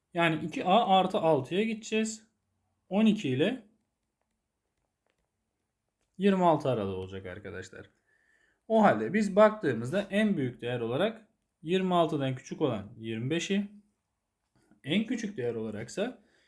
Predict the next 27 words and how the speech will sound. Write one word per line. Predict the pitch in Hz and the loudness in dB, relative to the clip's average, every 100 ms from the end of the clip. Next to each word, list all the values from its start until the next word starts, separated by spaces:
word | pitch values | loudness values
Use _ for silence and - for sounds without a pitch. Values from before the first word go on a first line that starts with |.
| _ 160 | _ -8
eksi | 160 202 | -6 0
dokuzdan | 196 196 175 143 120 147 | 0 0 0 0 0 0
büyük | 190 190 | -2 0
olan | 131 196 - - _ _ 185 | 0 0 -2 -14 _ _ -10
eksi | 196 175 | -10 -8
sekizi | - 120 127 196 226 | -6 -6 -4 -4 -2
alabiliriz. | 165 147 110 98 - - | 0 0 0 -8 -12 -16
O | 220 202 | -6 0
halde | 160 120 156 | 0 0 0
ne | 202 | 2
diyor | 160 110 | 2 -2
bize? | 110 185 240 - _ _ _ _ _ _ _ _ - | -4 -6 -6 -12 _ _ _ _ _ _ _ _ -2
Aradaki | 175 175 175 | 0 0 -4
fark | 196 165 156 | -2 0 0
nedir? | 123 139 196 | -4 -4 -2
Yirmi | 170 180 170 | -2 -2 0
beşten | 151 151 127 | -2 -2 -8
eksi | 151 156 | -8 -10
sekiz | 143 120 120 | -8 -8 -8
çıktı. | - 107 170 190 202 - _ _ _ _ - | -14 -14 -6 -6 -6 -10 _ _ _ _ -6
Otuz | 190 - 120 | -6 -6 -12
üç | 117 120 | -10 -8
olarak | 110 143 185 - _ _ _ _ _ _ _ 165 | -4 -2 -4 -10 _ _ _ _ _ _ _ -8
bulunacaktır. | 131 107 101 90 - - _ _ _ _ _ _ _ _ _ _ _ _ _ _ _ _ _ _ _ _ _ _ _ _ _ _ _ - | -6 -4 -6 -10 -14 -20 _ _ _ _ _ _ _ _ _ _ _ _ _ _ _ _ _ _ _ _ _ _ _ _ _ _ _ -12
Geçelim | 170 147 180 170 | -6 -4 -4 -2
beşinci | 143 120 107 | -4 -6 -12
soruya. | - - | -16 -20